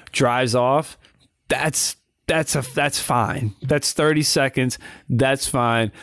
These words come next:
You know what's gonna happen. That makes sense. I'm cool with that. But instead, we got each, we got l-, essentially the killer, who would be Alba Fry or Alba Fire in this.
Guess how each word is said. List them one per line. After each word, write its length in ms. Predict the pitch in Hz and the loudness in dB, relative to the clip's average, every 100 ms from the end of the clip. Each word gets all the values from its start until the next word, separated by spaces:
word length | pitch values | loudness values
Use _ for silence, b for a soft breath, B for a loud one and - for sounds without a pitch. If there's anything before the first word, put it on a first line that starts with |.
| B | B
You 160 | 131 135 | 0 2
know 180 | 139 139 | 2 2
what's 180 | 135 | 2
gonna 240 | - 135 123 | 0 0 0
happen. 420 | 120 117 117 110 | 0 -2 -2 0
That 180 | 117 117 | 2 2
makes 260 | 117 110 | 2 2
sense. 340 | - 110 104 - - | 0 0 0 -2 -2
I'm 160 | 123 | -2
cool 280 | - - 127 | 0 2 2
with 160 | 113 - | 2 2
that. 280 | 107 110 B B B | 0 0 B B B
But 120 | 131 | -2
instead, 380 | 131 - 170 165 | 0 0 0 2
we 140 | 147 156 | 2 2
got 240 | 160 143 - _ | 0 -2 -6 _
each, 540 | 170 190 180 - - _ _ _ _ _ - | -2 -2 -2 -4 -6 _ _ _ _ _ -2
we 240 | 175 233 | 0 2
got 320 | 214 190 175 - - | 0 0 0 -4 -4
l-, 140 | 180 - _ | -6 -6 _
essentially 840 | 170 151 - 185 175 147 127 117 113 B B B B - | -2 0 0 0 0 2 4 2 -2 B B B B -2
the 80 | 143 | -2
killer, 720 | 143 - 220 156 117 127 131 | 0 0 2 2 2 0 0
who 140 | 170 | 2
would 200 | 143 131 | 4 4
be 140 | 127 127 | 2 2
Alba 400 | 123 131 135 139 | 2 0 2 0
Fry 680 | - 127 107 104 110 123 - | 0 0 0 0 -2 -2 -2
or 80 | 120 | 0
Alba 320 | 123 131 127 | 2 0 -2
Fire 480 | - 135 120 113 113 | 0 0 2 2 2
in 140 | 113 | 2
this. 360 | 113 113 - | 2 0 -2